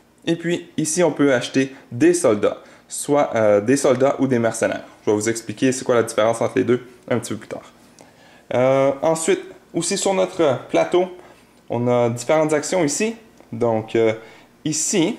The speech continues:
on peut améliorer nos fermes. Donc, à la fin d'un tour, nos fermes vont nous donner de la nourriture. Puis la nourriture sert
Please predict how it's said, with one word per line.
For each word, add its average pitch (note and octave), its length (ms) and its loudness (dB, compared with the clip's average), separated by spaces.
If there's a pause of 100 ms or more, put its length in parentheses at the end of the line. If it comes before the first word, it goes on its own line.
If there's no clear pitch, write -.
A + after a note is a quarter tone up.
(100)
on - 80 0
peut - 200 -2
améliorer F3+ 420 0
nos D3+ 140 2
fermes. F#2 320 -2 (400)
Donc, G#2+ 220 -6
à A#2 100 2
la C#3 100 2
fin F#3 140 0
d'un C#3+ 160 2
tour, F3+ 380 2
nos C#3 140 0
fermes D3+ 240 0
vont C#3 160 2
nous C3+ 40 2
donner B2+ 220 2 (500)
de D3 60 2
la C3 120 4
nourriture. B2 520 2 (480)
Puis B2+ 160 0
la D#3 100 4
nourriture E3 560 2 (140)
sert D#3 360 0